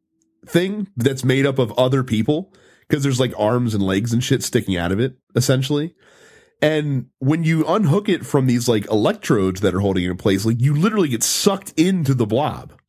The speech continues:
And then for the rest of the game, which is, like, another half an hour, you're controlling this giant, unwieldy mass of fucking people.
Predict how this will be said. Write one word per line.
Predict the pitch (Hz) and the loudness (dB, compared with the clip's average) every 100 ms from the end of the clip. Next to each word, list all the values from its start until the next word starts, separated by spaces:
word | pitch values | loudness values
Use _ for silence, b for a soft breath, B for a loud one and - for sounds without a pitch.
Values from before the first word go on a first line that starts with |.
| _ _ _ _ _ _ _ | _ _ _ _ _ _ _
And | 135 151 | 0 2
then | 165 160 147 - | 0 -2 -8 -12
for | - 180 | -2 0
the | 160 | 2
rest | 156 214 220 | 0 0 0
of | 143 | 0
the | |
game, | 147 208 151 | 2 2 2
which | 131 | 2
is, | 131 | 2
like, | 131 127 | 2 2
another | 127 139 | 2 2
half | 110 139 135 | 2 0 0
an | 117 | 0
hour, | 147 127 92 90 B B B B | 0 2 0 -2 B B B B
you're | 185 | 2
controlling | 196 214 - 208 214 196 165 | 2 -2 0 0 2 0 0
this | 143 131 | 0 -2
giant, | 113 110 143 156 160 151 135 | -2 2 2 4 2 0 0
unwieldy | 135 135 120 117 143 131 117 113 104 b b b b | 0 0 0 0 2 2 2 2 -2 b b b b
mass | 104 127 143 156 151 131 - | -2 0 2 2 0 -2 -2
of | - 123 113 98 92 - - | 0 2 2 -2 -6 -14 -6
fucking | - 165 131 101 | -2 -2 -2 -2
people. | 160 185 131 - | 0 -2 -4 -16